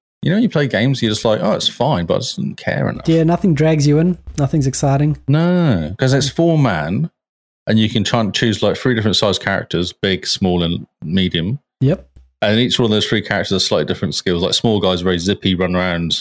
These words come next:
Speaker 2: Mm-hmm.
Speaker 1: Big guys like an artillery, you know, that sort of style. You're like, "Okay."
Speaker 2: Yep.
Speaker 1: Uh, f-, two random people you're playing with.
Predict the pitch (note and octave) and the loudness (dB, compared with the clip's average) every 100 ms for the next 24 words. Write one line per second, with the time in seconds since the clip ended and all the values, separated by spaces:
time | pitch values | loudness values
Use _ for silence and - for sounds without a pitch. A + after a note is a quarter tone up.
0 | - C3 F3+ G3+ - - F#2+ - E2 E2+ | 0 2 2 0 -6 -6 -4 0 0 0
1 | F2+ - F2 E2+ - D#2 - A2 F#2 F2 | -2 -2 -2 -2 -2 -2 0 -2 0 -2
2 | - F2+ C#2 - D#2 G2 F#2+ B2+ - C2+ | -2 0 -2 -2 0 0 0 0 -2 -4
3 | B2+ - - C3+ G#3+ - - G2+ - - | -4 -8 -2 0 0 -4 -4 -2 -2 -4
4 | - D#3+ C#3 B2 A#2+ G#2 A2 F#2+ F#2 G2+ | -4 0 2 2 2 2 0 0 0 0
5 | F2 D2 F#2 C#3+ | -2 -2 -2 -2